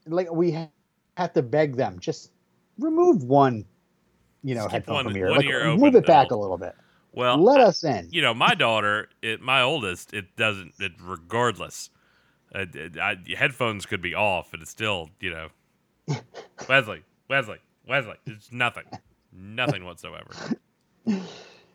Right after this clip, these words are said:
Speaker 1: And so Clark, uh, uh, gets his attention with a l-, little bit of super breath, and, uh, Jordan looks a little bothered by this. Of course, he's, he is in,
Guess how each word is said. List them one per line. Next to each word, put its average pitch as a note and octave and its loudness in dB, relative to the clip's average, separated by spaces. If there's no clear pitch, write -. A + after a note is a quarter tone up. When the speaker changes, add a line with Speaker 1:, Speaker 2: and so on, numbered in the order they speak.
Speaker 1:
And C#3+ 4
so D3 6
Clark, E3 2
uh, C3 4
uh, A#2+ 0
gets D3 2
his B2+ -6
attention C#3+ -4
with A#2 -4
a A#2 0
l-, D3 4
little F#3 2
bit D#3+ 4
of B2 2
super C3 -2
breath, F#2 -4
and, A2 -2
uh, A2+ 6
Jordan E4 6
looks C#4 4
a - -2
little A3 2
bothered D3+ 2
by A2 0
this. G2 -6
Of C#3+ -4
course, G#3 4
he's, F#3 -4
he G#3 -6
is F#3 2
in, B2 -4